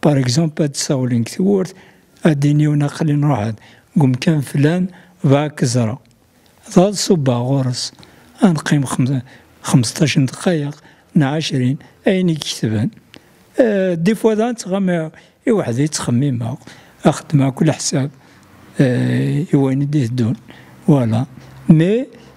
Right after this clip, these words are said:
تشكي دقة مليح، تالي على تيراس، نسعين تيراس يسوون،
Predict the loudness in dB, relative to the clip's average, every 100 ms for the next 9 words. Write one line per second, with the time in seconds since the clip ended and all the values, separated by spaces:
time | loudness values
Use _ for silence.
0 | 0 0 0 -2 2 0 0 -2 0 0
1 | 0 -2 -4 _ _ _ _ _ -2 0
2 | 0 0 -2 -4 -4 -4 -4 -6 -8 -20
3 | _ _ -2 0 0 -2 -2 -2 -2 -2
4 | -2 -2 0 0 -2